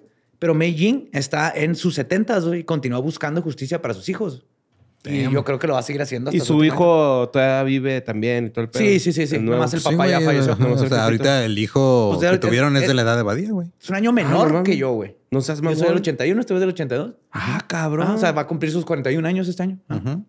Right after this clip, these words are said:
Speaker 1: Sí, sí, sí.
Speaker 2: Qué presión ha de haber sentido toda su infancia, sí, güey. O sea, pase lo que
Speaker 1: Que
Speaker 2: pase,
Speaker 1: no
Speaker 2: no me
Speaker 1: maten,
Speaker 3: No me,
Speaker 2: toca.
Speaker 3: no me
Speaker 1: maten,
Speaker 3: pueden
Speaker 1: que no
Speaker 3: filetear.
Speaker 1: maten.
Speaker 2: Sí, güey.
Speaker 3: No me pueden filetear.
Speaker 1: Aprender artes marciales.
Speaker 2: Sé dónde me muera. Me va a ver de la chingada con mis papás.
Speaker 1: <laughs>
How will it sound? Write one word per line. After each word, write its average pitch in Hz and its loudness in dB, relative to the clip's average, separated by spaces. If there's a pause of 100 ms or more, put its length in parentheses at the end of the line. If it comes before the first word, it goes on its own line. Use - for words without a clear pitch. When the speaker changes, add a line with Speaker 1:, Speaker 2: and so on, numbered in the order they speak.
Speaker 1:
Sí, 165 -6
sí, 160 -4
sí. 180 -6 (1200)
Speaker 2:
Qué 110 -6
presión 135 0
ha 139 2
de 131 2
haber 117 0
sentido 123 0
toda 135 0
su - -2
infancia, 104 -4
sí, - -12
güey. 107 -8
O 95 -12
sea, - -20 (360)
pase 98 -6
lo 117 0
que 110 -8
Speaker 1:
Que 113 -2
Speaker 2:
pase, 120 -2
Speaker 1:
no 131 2
Speaker 2:
no - -
me 131 4
Speaker 1:
maten, 139 2
Speaker 3:
No 147 4
me, 175 6
Speaker 2:
toca. 185 2
Speaker 3:
no 160 4
me 175 2
Speaker 1:
maten, 143 2
Speaker 3:
pueden 185 4
Speaker 1:
que - 2
no 175 4
Speaker 3:
filetear. 143 2
Speaker 1:
maten. 226 2
Speaker 2:
Sí, 123 4
güey. 127 2
Speaker 3:
No 139 2
me 196 0
pueden 226 0
filetear. 185 2
Speaker 1:
Aprender 151 2
artes 156 0
marciales. 151 -2 (600)
Speaker 2:
Sé - -12
dónde 123 0
me 95 0
muera. 143 -2 (240)
Me 85 -12
va 82 -6
a 87 -4
ver 98 -4
de 107 -6
la 113 -8
chingada 98 -6
con 123 -2
mis 110 -4
papás. 107 -8
Speaker 1:
<laughs> 147 -6